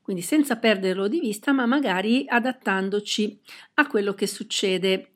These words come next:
eh, intorno a noi. E con la luna in Toro, una luna che diventa molto concreta, molto realizzativa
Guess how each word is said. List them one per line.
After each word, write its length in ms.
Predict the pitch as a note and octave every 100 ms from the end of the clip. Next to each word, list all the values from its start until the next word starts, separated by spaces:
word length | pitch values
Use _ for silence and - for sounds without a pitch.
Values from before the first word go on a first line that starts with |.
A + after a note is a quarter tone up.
| _
eh, 360 | F#3 F3+ F3 F3
intorno 500 | G#3 G#3 F#3+ F3 F3
a 40 |
noi. 480 | F3 F3 E3+ F3+ - - - - - -
E 140 | F#4+
con 160 | - A3
la 100 | G#3+
luna 380 | B3 D4+ A3 F#3+
in 240 | A#3 C#4
Toro, 420 | A3 F#3 A3+ D4
una 480 | A#3 F#3+ F#3 F3+ F3
luna 540 | F3+ G#3 C4 B3+ G3+ F#3
che 160 | G#3
diventa 540 | F3+ F#3+ F#3+ F#3+ F#3+ F3+
molto 480 | F#3 A#3 C4+ B3+
concreta, 960 | B3 A3 G#3+ G#3 G3+ G3+ F#3+ F#3 E3+ E3
molto 340 | E3+ F3 F3
realizzativa 1120 | A#3 A3 G3+ F3+ G3+ G3+ A#3 G#3 F3+ E3+ -